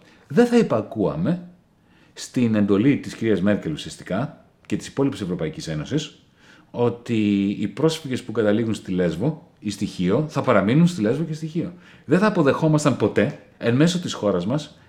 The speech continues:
εσωτερικά σύνορα. Στο βαθμό που υπάρχουν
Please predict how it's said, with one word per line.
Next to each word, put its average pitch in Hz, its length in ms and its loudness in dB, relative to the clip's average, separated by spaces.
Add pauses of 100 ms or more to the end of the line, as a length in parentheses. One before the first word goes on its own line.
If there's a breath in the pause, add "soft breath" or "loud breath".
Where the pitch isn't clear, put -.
(100)
εσωτερικά 135 580 0
σύνορα. 107 440 0 (1120 loud breath)
Στο - 200 0
βαθμό 139 260 4
που 156 60 6
υπάρχουν 147 380 2